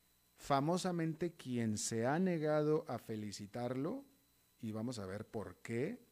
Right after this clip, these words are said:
ha sido México, y concretamente el presidente Andrés Manuel López Obrador. Justin Trudeau ya lo hizo,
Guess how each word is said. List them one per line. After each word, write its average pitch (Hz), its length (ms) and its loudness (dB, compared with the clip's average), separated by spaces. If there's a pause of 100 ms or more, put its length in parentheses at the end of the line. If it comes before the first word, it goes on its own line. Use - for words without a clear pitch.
(180)
ha 104 140 -10
sido 113 540 -4
México, 101 720 -10
y 90 40 -12
concretamente 113 1120 -6
el 107 140 -10
presidente 101 460 -10
Andrés 104 260 -6
Manuel 101 320 -8
López 104 300 -12
Obrador. 95 440 -14 (500)
Justin 131 340 -2
Trudeau 113 280 -2
ya 113 140 -2
lo 113 140 0
hizo, 135 360 -2